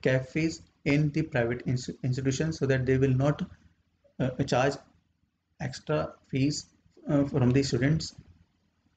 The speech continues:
The education will be on the basis of learning,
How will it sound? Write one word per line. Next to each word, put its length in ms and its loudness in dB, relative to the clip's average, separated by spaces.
The 300 4
education 460 0
will 120 2
be 340 2
on 140 2
the 80 4
basis 280 0
of 240 0
learning, 500 2